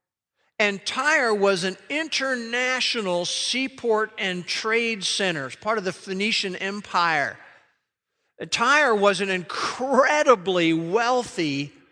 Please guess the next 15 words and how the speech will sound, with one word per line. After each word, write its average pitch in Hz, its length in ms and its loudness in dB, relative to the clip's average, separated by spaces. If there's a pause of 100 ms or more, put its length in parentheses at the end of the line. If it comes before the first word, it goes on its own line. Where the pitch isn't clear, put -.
(120)
city. 175 460 -2
In 143 80 -8
fact, 208 320 -2
it - 80 -10
was 180 160 -6
called 233 540 -2
the 175 100 2
Prince - 640 -2 (120)
of 208 500 0 (200)
Commerce. 190 840 -2 (1300)
And 240 140 4
in 247 100 -2
an 311 80 0
interesting 247 540 -2
way, 190 440 2